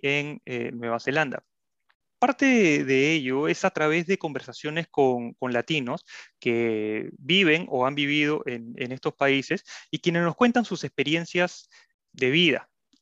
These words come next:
en, en, en los mismos, ¿no? Eh,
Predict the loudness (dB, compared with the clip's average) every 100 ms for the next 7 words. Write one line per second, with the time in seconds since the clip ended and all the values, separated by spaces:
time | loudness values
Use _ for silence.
0 | -4 -2 -2 -6 -12 -14 -14 -12 -12 -14
1 | -6 -4 -2 -2 -6 -8 -20 _ -20 -20
2 | _ -10 -10 _ -20 -20 -20 -8 -6 -4
3 | -8